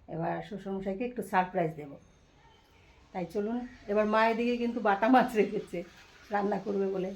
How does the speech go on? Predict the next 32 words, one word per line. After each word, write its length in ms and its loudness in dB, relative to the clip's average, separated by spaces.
বাটা 240 2
মাছ, 220 0
চিংড়ি 240 2
মাছ 180 2
এগুলো। 180 -2
এবার 400 0
আমি 240 0
একটু 200 -4
অন্য 180 0
কিছু 200 -8
রান্না 240 2
করব। 240 -2
বাবা 160 6
খুব 220 -2
ভালোবাসে 420 2
এগুলো 220 0
খেতে, 340 -4
আর 160 -2
এখন 260 0
দাগ 160 4
পড়ে 200 4
গেছে 260 6
বলে 180 2
খেতেও 360 2
পারে 240 4
না 80 2
ওরকম 280 0
মাংস 280 -4
টাংস। 320 -4
আজ 260 -6
চিকেন 260 -2
এনেছি। 340 -2